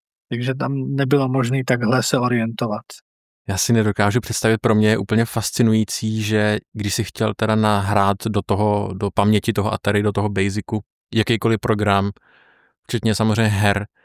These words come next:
Speaker 2: takže k tomu skutečně musel být fyzicky připojený kazetový magnetofon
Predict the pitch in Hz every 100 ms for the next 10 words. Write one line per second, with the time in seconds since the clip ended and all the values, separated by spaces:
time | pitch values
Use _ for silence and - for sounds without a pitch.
0 | _ - _ _ - 117 110 123 147 123
1 | 139 - - 131 - 139 135 139 139 143
2 | - - 127 135 - - 147 - - 139
3 | 127 131 131 - 113 113 131 131 135 117
4 | 127 110 120 - 90 101